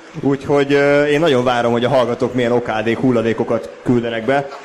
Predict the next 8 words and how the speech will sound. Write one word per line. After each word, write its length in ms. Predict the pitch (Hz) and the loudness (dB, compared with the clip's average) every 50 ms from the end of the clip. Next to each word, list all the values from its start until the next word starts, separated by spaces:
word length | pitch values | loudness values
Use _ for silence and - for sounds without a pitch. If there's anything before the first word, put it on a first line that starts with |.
| - - - - | -18 -16 -10 -6
Ugye 180 | - 131 143 147 | -4 -2 0 0
azt 260 | 151 185 196 190 - | 2 2 0 0 0
kell 200 | - 165 147 139 | 0 0 2 2
letisztázni 640 | 143 151 147 - 143 - - 143 131 127 120 120 | 2 0 0 -2 -4 -2 0 0 0 0 0 0
az 120 | 123 113 117 | 0 0 0
elején, 440 | 123 131 139 151 165 170 175 170 160 - - - - | 2 2 2 2 2 0 0 -2 -4 -10 -16 -14 -6
hogy, 380 | - 131 131 135 135 131 131 131 | 0 2 2 4 2 2 2 2
ö, 260 | 131 131 131 131 131 | 2 2 2 2 0